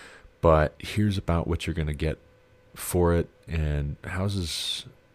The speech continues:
are really not moving very quickly, so you're gonna take a big hit, and it's gonna be a while. So if I were you, I would just go ahead and rent it out for the time being, wait until market conditions change, and then sell it." And so that's what we did. We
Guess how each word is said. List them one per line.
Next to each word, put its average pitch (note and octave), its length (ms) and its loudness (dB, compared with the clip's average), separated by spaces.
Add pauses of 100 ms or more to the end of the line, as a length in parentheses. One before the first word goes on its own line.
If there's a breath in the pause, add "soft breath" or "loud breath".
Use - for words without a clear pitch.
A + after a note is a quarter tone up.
(220)
are E2+ 120 2
really G#2 180 4
not F2 160 2
moving D#2+ 240 2
very C#2+ 180 -2
quickly, D#2 360 -2
so - 160 -2
you're F2+ 100 2
gonna F#2+ 160 2
take E2 200 0
a D#2 40 -8
big D#2+ 220 0
hit, E2 260 4
and F2+ 220 0
it's F#2 140 -4
gonna D#2+ 180 -2
be C#2+ 180 -2
a C#2 60 -4
while. - 500 -8 (560 loud breath)
So - 140 -6
if E2+ 100 -4
I F#2 140 0
were F#2 120 4
you, D#2+ 220 2
I D#2 100 2
would D#2 140 0
just - 220 -10
go D#2 80 -4
ahead D2 180 -2
and D#2 140 -8
rent C#2+ 200 -4
it D#2 80 -6
out D2 220 -2
for - 140 -8
the - 80 -6
time C#2+ 260 -2
being, G2 480 2 (400 soft breath)
wait C#2+ 140 -4
until D2 220 -6
market D2+ 320 -4
conditions - 460 -8
change, F2+ 640 0 (500 loud breath)
and D2 280 0
then C2+ 220 0
sell - 320 -6
it." - 200 -16 (2000 soft breath)
And F#2+ 120 4
so D3 120 8
that's D#3+ 200 6
what - 120 4
we D3+ 80 6
did. D3+ 240 2 (120)
We F#2 200 -2